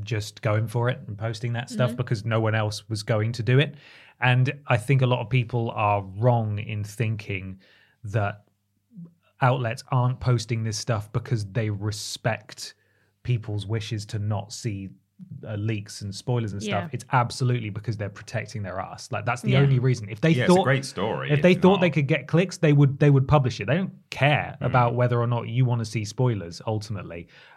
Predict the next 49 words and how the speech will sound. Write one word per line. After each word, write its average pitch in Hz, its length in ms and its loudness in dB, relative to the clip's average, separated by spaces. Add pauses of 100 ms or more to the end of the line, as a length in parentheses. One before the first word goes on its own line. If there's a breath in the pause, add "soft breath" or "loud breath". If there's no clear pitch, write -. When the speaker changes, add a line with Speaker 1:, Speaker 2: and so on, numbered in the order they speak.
Speaker 1:
Uh, 104 260 0
so 131 220 4
Kotaku's 143 680 2
done 135 380 4
it, 135 160 0 (240)
and 117 440 0 (500 soft breath)
they 151 160 6
were 131 120 8
already 147 380 6
blacklisted, 110 680 -2
it 110 100 -4
Speaker 2:
The 208 100 -2
bridge 214 240 2
was 220 100 0
Speaker 1:
seems. 208 100 0
Speaker 2:
already 190 200 -2
burned, 180 420 -6
Speaker 1:
The 139 60 6
bridge 170 180 6
Speaker 2:
so. 143 60 2
Speaker 1:
was 143 120 6
already 135 280 6
burned, 117 460 0 (140)
and 127 300 2 (100)
I 127 60 2
think 185 240 0
the 165 80 2
real 151 260 6
issue 139 280 2
that 131 100 4
I 135 160 4
take 123 340 0
with 107 140 -4
this 113 220 -4
is 135 160 -6
that 151 120 -2
Kotaku 156 420 0
just 143 200 0
look 135 180 0
childish 123 640 0
Speaker 3:
Yeah. 120 220 2
Speaker 1:
and, 113 80 -2
Speaker 2:
Mm. - 160 -4
Speaker 1:
and 120 280 2
they, 127 200 2
they 123 360 0
look 127 140 4
Speaker 2:
Mm-hmm. 120 140 -4
Speaker 1:
really 127 440 4